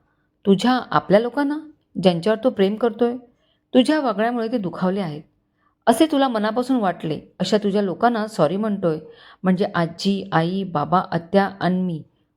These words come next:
हो ना?" छोट्या वाक्यात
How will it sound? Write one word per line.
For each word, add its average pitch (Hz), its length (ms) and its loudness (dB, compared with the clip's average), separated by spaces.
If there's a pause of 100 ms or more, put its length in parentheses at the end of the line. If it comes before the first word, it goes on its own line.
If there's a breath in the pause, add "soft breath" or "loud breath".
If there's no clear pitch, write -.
हो 254 200 6
ना?" 190 180 -4 (3750)
छोट्या 226 360 4
वाक्यात 190 460 -2